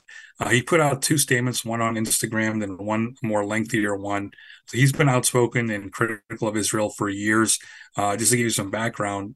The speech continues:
two years ago, he met President Biden at a Ford auto plant when Biden was here in town, and he gave Biden in person a,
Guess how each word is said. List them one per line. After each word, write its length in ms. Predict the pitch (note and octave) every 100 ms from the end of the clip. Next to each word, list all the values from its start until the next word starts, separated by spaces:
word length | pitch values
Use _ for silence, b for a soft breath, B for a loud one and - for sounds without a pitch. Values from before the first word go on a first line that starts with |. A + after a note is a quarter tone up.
| _
two 220 | - E3+
years 340 | C#3+ C3+ C#3 C3
ago, 440 | A2 G2+ G2 G2 B B B -
he 220 | - A#2+
met 400 | B2 B2+ C3 -
President 500 | A#2+ A2+ A2 G#2+ G2
Biden 600 | G#2+ A2+ A2 G#2+ G2+ G2 B B B -
at 220 | G#2+ G2+
a 140 | F#2+
Ford 420 | - B2 A#2+ A#2 B2
auto 300 | A2+ A2+ A#2
plant 480 | A2+ - G2+ G2 - -
when 240 | A2 G2+ G2 _ -
Biden 320 | G#2+ G#2+ G#2
was 140 | G2+
here 240 | - G#2 G#2
in 140 | G2+
town, 480 | - G2+ G2+ G2+ A#2 -
and 100 | A2
he 80 | G2+
gave 300 | B2+ C3+ B2+
Biden 440 | C3 A2 A2+ A2
in 200 | G#2+ A#2+
person 420 | - A2+ A2 A2
a, 140 | G2+